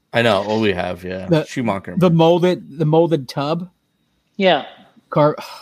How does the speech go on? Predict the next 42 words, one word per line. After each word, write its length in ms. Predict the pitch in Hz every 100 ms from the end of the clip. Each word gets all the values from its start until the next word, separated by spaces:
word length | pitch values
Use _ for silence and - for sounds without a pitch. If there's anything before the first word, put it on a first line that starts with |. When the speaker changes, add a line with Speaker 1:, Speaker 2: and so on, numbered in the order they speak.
| - _ _ _
Speaker 2:
<sighs> 640 | _ _ _ _ _ _
that 180 | - 135
thing 180 | - 113
was 120 | -
sick. 480 | - - 120 113 - _ _ _ _ _ _ _ _ _ _ _ -
I 80 |
bet 200 | 143 151
Paul 160 | - 135
Speaker 3:
I 20 |
bent, 160 | 160 208
Speaker 2:
had 80 | 139
one. 80 | 175
Speaker 3:
I 40 |
bent, 220 | 190 196 -
I 60 | 165
bent 300 | 160 185 185
that 200 | 156 -
thing 220 | 156 147
over 200 | 143 135
my 160 | 123 107
knee 280 | 110 135 120
once. 440 | 95 101 - - _ _ _ _ _ _ -
Speaker 2:
The 80 | 175
carbon 320 | 254 302 254
fiber 260 | 262 269
one. 200 | 190 123 - _ _ _ _ _ _
Speaker 3:
No, 400 | 135 123 120 117
the, 240 | 113 113 - - _ _ - -
Speaker 2:
The 80 | 156
purple 300 | - 196 175
Speaker 3:
the 20 | -
car 120 | 196
Speaker 2:
tub. 80 | -
Speaker 3:
came 160 | 165
with, 120 | 143 - - _ _
it 120 | 147 -
came 220 | 196 208
with 160 | 196 135
an 80 |
aluminum 500 | 131 117 127 120 110
one, 220 | 107 104 107
yeah. 300 | 107 107